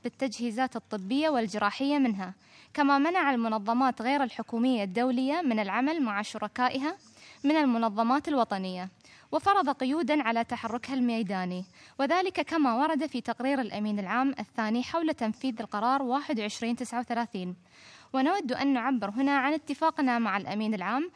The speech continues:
في التأكيد على أن وقت التفاوض على مرور المساعدة الإنسانية يجب أن يكون قد انتهى.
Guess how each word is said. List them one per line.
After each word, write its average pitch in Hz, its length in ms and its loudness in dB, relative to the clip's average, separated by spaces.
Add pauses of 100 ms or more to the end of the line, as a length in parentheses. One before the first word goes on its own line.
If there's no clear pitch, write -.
(240)
في - 80 -8
التأكيد 254 560 -2
على 247 220 0
أن 220 240 -4
وقت 277 300 -2
التفاوض 214 640 -2
على 262 280 2
مرور 262 380 0
المساعدة 220 580 0
الإنسانية 262 760 0
يجب 294 240 -2
أن 262 140 0
يكون 247 360 0
قد 226 240 0
انتهى. 202 440 -2